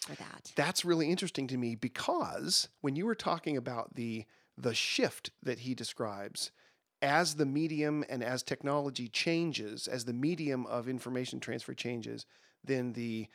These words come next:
Speaker 2: the structure of truth-telling changes. He was describing something that, that took place when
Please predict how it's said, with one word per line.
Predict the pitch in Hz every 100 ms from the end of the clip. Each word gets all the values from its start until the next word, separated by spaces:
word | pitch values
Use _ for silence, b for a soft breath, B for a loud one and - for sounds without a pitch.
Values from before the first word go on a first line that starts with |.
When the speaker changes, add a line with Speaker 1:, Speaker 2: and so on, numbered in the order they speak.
| b -
Speaker 2:
the |
structure | 123 - 160 151 -
of | 120 -
truth-telling | 208 208 - 120 104
changes. | 104 110 101 95 - - - B B B B
He | 180
was | 196 202
describing | 160 - 185 196 190
something | - 156 135 139
that, | 127 117 - _ _ _
that | - 117
took | - -
place | - 160 139 -
when | 143 131 123 120